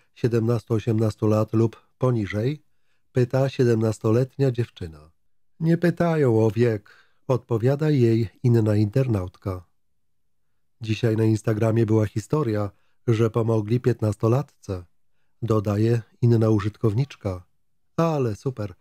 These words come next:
podsumowuje pytająca siedemnastolatka. Przez pomoc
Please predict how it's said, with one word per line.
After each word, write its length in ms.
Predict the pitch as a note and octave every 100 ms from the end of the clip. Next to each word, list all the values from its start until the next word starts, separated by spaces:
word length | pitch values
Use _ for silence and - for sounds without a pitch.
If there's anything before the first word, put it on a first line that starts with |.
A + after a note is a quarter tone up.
| _ _ _ -
podsumowuje 760 | B2+ - B2 G#2+ G2+ C#3+ C#3
pytająca 580 | A#2+ G#2 G#2 G#2 G2+ G#2+
siedemnastolatka. 1000 | - C#3 G#2+ F2+ - A2+ F2 - F#2 F2+ _ _ _ _ _ _ _ _ _ _ _ _ _ _ _
Przez 320 | - B2 A2 -
pomoc 640 | E3+ C3 G#2 - -